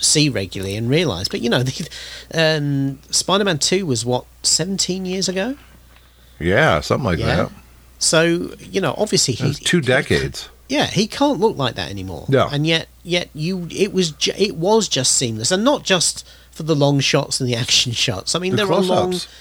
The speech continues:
Speaker 1: there are long character close-ups where
Speaker 2: Talking
Speaker 1: he's deeply
Speaker 2: and,
Speaker 1: interacting
Speaker 2: yeah,
Speaker 1: with the rest
Speaker 2: looking
Speaker 1: of the cast.
Speaker 2: and, yeah, it's,
Speaker 1: Yeah.
Speaker 2: it's, it's done in a way that it's kind of scary, to be honest. It's like, wow, if they can really do this,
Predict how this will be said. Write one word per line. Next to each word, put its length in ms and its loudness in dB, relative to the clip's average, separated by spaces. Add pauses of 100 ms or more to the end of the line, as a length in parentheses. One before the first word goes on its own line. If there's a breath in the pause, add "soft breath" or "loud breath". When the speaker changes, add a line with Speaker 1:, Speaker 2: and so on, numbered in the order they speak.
(280 loud breath)
Speaker 1:
there 120 2
are 100 4
long 300 2
character 460 -2
close-ups 600 -2
where 160 -2
Speaker 2:
Talking 400 0
Speaker 1:
he's 100 4
deeply 200 0
Speaker 2:
and, 100 0
Speaker 1:
interacting 560 -2
Speaker 2:
yeah, 280 2
Speaker 1:
with 120 2
the 60 2
rest 100 2
Speaker 2:
looking 280 2
Speaker 1:
of 80 4
the 40 2
cast. 180 2
Speaker 2:
and, 120 0
yeah, 300 2
it's, 240 -2
Speaker 1:
Yeah. 80 0
Speaker 2:
it's, 200 -6
it's 240 0
done 460 0 (380 soft breath)
in 100 2
a 80 4
way 460 4
that 400 2 (960 soft breath)
it's 120 2
kind 240 2
of 100 2
scary, 460 2
to 80 -2
be 180 2
honest. 400 -2
It's 160 -2
like, 180 0
wow, 240 0
if 100 -6
they 100 2
can 220 2
really 300 4
do 200 4
this, 540 2